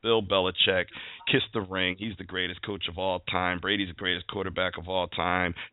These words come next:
Three and oh on a mission. Deflategate, blah, blah, blah.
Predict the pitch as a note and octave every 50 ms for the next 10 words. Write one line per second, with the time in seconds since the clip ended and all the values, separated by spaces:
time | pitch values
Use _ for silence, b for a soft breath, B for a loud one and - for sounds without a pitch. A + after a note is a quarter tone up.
0 | _ - A2+ A2+ G#2+ G#2 F#2 F#2 F2+ F2+ F2 F2 - G#2 A2 A2 G#2 G2 F#2+ F#2
1 | F2+ F2 - - G2 F#2 F2+ F2+ F#2 F#2+ - - G#2+ A2 G#2+ G2 - - E2+ F2+
2 | F#2 F2 E2+ F#2+ G#2 A2 A2+ A2 - G2 F#2 G2 F#2+ F#2 E2+ F#2+ E2+ E2+ F2 F2+